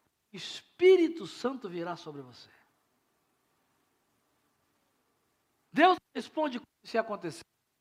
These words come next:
Deus responde: quem iria fazer. O que está pra nascer na sua vida e através da sua vida,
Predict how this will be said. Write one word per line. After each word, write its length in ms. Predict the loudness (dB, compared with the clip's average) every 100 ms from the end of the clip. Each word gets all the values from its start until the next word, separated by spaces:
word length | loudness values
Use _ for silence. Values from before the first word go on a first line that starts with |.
| _ _ _ _ _ 4
Deus 420 | 8 8 8 4
responde: 640 | 0 0 -4 -2 -2 -4
quem 540 | -10 -2 0 0 0 0
iria 400 | 4 4 4 2
fazer. 1040 | -2 -2 -2 -4 -2 0 0 -6 -20 _ _ _ _ _ _ _ _ _ _ _ _ _ _ _ _ _ _ _ _
O 80 | -18
que 120 | -6
está 440 | -6 -6 -2 2 2
pra 220 | 2 0
nascer 580 | 2 0 -2 -6 -2 0
na 160 | -2
sua 320 | -6 -6 -6 -6
vida 540 | -6 -8 -8 -14 -20 _ _ _ _ _ _ _ _ _ _ _ _ _ _ _ _ _ _ _ _ _
e 100 | 6
através 540 | 6 8 4 4 2 0
da 100 | -6
sua 260 | -6 -6
vida, 480 | -6 -8 -8 -8 -14